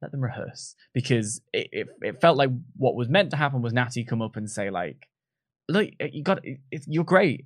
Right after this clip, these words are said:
You just gotta have some respect. And, like, I've been around a long time. I've seen stuff like this before." Cutting a promo's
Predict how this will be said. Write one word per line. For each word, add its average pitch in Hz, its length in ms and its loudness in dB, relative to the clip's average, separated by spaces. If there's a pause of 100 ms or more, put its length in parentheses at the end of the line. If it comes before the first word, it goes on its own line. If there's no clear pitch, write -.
(100)
You 151 60 -4
just 185 160 -2
gotta 185 100 6
have 185 120 2
some 185 120 0
respect. 156 520 2
And, 120 100 0
like, 127 140 -2
I've 151 180 2
been 180 140 4
around 175 320 6
a 151 40 6
long 151 240 4
time. 185 220 2
I've 131 100 2
seen 202 280 2
stuff 131 180 2
like 110 100 2
this 107 120 -4
before." 65 400 -6 (1000)
Cutting - 200 0
a 175 40 0
promo's 165 460 -4